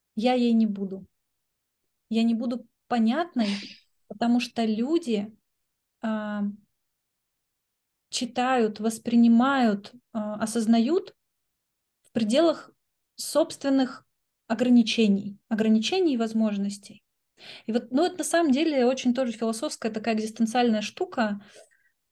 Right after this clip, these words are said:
а, понимать, что мы, <laughs> в общем, молчи, скрывайся и таи. Да, можно процитировать классика.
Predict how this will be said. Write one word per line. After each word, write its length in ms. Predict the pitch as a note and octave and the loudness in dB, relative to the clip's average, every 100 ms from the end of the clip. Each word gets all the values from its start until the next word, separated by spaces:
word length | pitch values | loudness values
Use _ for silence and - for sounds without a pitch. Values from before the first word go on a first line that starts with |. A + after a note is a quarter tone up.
| _ | _
а, 340 | A3+ A3 G#3+ G#3 G3+ - - | -2 0 0 0 0 -2 2
понимать, 400 | A3+ A3+ C#4 D#4+ | 4 6 4 0
что 560 | - - A3+ A3 G#3 G3+ G3+ _ _ _ _ _ _ _ | -6 -6 -2 0 0 -2 -6 _ _ _ _ _ _ _
мы, 360 | A#3 C#4+ C#4 - | 4 4 2 -2
<laughs> 1000 | A3+ G3+ - _ _ _ _ _ - - | -6 -8 -14 _ _ _ _ _ -20 -4
в 60 | |
общем, 380 | F#3 - B3+ A3 - - | -2 0 0 -2 -4 0
молчи, 380 | A#3 A#3 D4 | 2 2 2
скрывайся 580 | G#4 - A#3+ B3 E4+ - | 0 0 0 0 0 -2
и 120 | A#3+ | -6
таи. 420 | A3+ A3 G3+ G3 - _ _ _ _ | -4 -4 -2 -4 -8 _ _ _ _
Да, 300 | A3 A3 C#4 | -8 -4 -2
можно 300 | B3 A#3+ A#3 | -2 -2 -2
процитировать 640 | A3 G#3+ - B3 A#3 G#3 | -4 -10 -6 -2 0 -2
классика. 580 | - G#3+ G#3 - - G#3+ | 0 0 0 -4 -10 -12